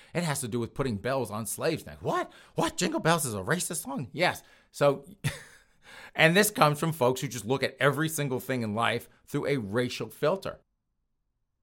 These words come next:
You bipoc folk out there who look at everything through race, you need to get a new hobby. <laughs> Get a life. You're as bad as those folks going on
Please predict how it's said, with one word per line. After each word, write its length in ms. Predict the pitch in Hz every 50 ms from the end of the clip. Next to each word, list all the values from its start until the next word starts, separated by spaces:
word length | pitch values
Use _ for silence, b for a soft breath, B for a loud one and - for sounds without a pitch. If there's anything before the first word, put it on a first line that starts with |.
| _ _ _ _ _ _ _
You 140 | 135 - -
bipoc 500 | - 151 139 170 160 - 104 85 82 -
folk 280 | - 95 90 82 -
out 160 | 95 87 87 -
there 220 | 101 95 95 92
who 140 | 90 98 101
look 300 | 95 98 127 156 151 151
at 120 | 135 -
everything 520 | - 127 131 123 135 139 - - 113 107 101
through 180 | - 104 95
race, 400 | 90 95 98 90 87 85 - -
you 160 | - - 339
need 140 | 320 202 151
to 80 | 113 98
get 180 | - 117 110
a 40 | 107
new 140 | 95 101 104
hobby. 380 | 92 90 92 101 120 151 - -
<laughs> 1600 | - - - - - - - - - _ _ _ _ _ _ _ _ _ _ _ _ - - - - - - - - - - _ -
Get 180 | - 175 185
a 60 | 190 175
life. 360 | 156 147 147 139 117 104 -
You're 160 | 147 185 185
as 120 | 151 123
bad 320 | 107 - 135 135 143 143 143
as 180 | 135 127 110
those 260 | - 120 113 110 107 -
folks 360 | - 139 143 147 143 - -
going 340 | - 131 131 127 127 123 -
on 340 | - 120 117 113 110 110